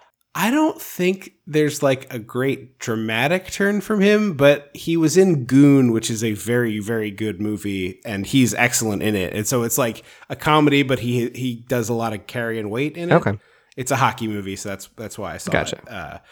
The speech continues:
Speaker 1: but he's, he's genuinely great in that movie. Like, this is not, like, not grading on a curve. Like, the performance is excellent. Uh,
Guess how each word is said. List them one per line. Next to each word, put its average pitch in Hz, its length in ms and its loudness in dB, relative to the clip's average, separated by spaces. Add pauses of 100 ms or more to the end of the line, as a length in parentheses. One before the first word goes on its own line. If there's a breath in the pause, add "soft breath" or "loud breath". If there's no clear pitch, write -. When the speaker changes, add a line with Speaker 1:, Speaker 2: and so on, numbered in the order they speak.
(240 soft breath)
Speaker 1:
but 127 100 -8
he's, 170 240 0
he's 180 260 -2
genuinely 139 760 0 (120)
great 127 320 -2
in 92 100 -12
that 85 140 -12
movie. 80 280 -12
Like, 90 220 -8
this 113 220 -8
is 107 120 -10
not, 110 280 -8 (100)
like, 123 140 -8
not 156 180 2
grading 151 280 2
on 135 100 2
a - 20 -2
curve. 120 640 -4
Like, 101 200 -8
the - 100 -6
performance 127 500 4
is 107 120 -4
excellent. 90 500 -6
Uh, 95 220 -10